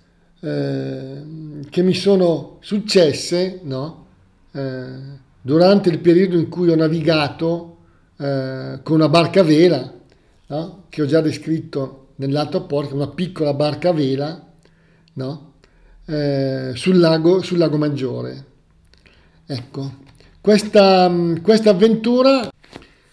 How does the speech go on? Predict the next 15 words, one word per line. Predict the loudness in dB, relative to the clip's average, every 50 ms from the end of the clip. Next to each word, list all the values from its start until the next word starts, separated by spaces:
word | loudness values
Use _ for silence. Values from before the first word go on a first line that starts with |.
| _ _ _ _ _ _ _ _ _
ecco, | -2 0 2 4
dicevo, | 2 2 4 4 4 2
questa | 4 4 4 4 6 4
avventura | 4 6 4 4 4 4 4 6 6 6 6 4 2 0 0
riguarda | 2 2 4 4 6 8 8 8 8 6 4 2 4 4 4 2 0 -4 -8 -16 -20 _ _ _ _ _
un | -2 -2 -2 0 2
po' | 4 6 8 8 6 4 2 -4 -10 -16 -10 -2
il | 0 2 4 4 6
modo | 8 8 8 8 8 6 6 4 2 2
con | 2 0 0 0
cui | 0 0 2 2 4 2 2 -2 -6 -10 -18 _ _
si | -10 -8 -6 -2 4
governa | 6 6 8 8 6 6 4 4 2 0 0 0 0 -2 -4 -8 -16 -20 _ _
una | -4 -4 -2 -2
barca | -2 -4 -6 -10 -16 -16 -16 -14 -14 -14 -16 -20